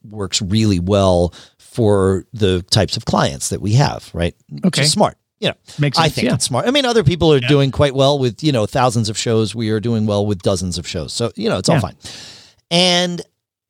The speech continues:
Speaker 1: then it's like, "Okay, how does it work? Like, what are the logistics of us working together?" We both admit that we want to.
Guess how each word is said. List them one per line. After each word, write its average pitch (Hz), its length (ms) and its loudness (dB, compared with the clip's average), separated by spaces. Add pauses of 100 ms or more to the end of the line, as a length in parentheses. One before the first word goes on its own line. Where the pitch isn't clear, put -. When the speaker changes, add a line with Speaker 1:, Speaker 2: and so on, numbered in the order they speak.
(640)
Speaker 1:
then 226 300 2
it's 226 240 0
like, 190 260 0
"Okay, 73 580 -2
how 180 340 2
does 160 180 4
it 139 200 0
work? 110 460 -4
Like, 101 200 -2
what 120 320 0
are 175 80 4
the 131 100 -2
logistics 98 1120 -2
of 98 340 -2 (120)
us 107 260 0
working 104 380 -6
together?" 85 300 -6
We 101 120 -4
both 151 360 0 (100)
admit 139 400 0
that 123 140 0
we 95 140 -4
want 101 320 -2
to. 247 300 0